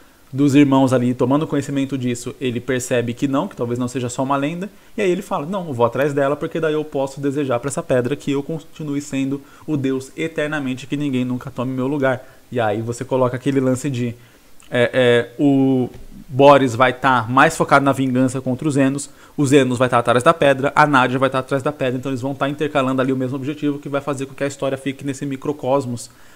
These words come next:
né, onde tudo ali se intercala, o que é muito bom pra desenvolver uma história, principalmente uma história um pouco mais curta,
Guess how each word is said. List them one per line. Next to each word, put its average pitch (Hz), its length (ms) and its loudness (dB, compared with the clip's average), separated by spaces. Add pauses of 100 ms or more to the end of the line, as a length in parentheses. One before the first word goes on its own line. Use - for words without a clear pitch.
né, 135 220 -2
onde 131 220 0
tudo 151 240 4
ali 139 180 2
se - 160 -8
intercala, 143 800 4 (200)
o 156 80 -2
que 143 100 2
é - 20 4
muito 147 260 2
bom 139 220 2
pra 139 180 -4
desenvolver 131 340 -2
uma 135 120 -4
história, 135 280 -4
principalmente 143 360 -10
uma 143 80 -6
história 143 260 -2
um 139 40 -4
pouco 143 240 -2
mais 143 200 -6
curta, 151 380 -6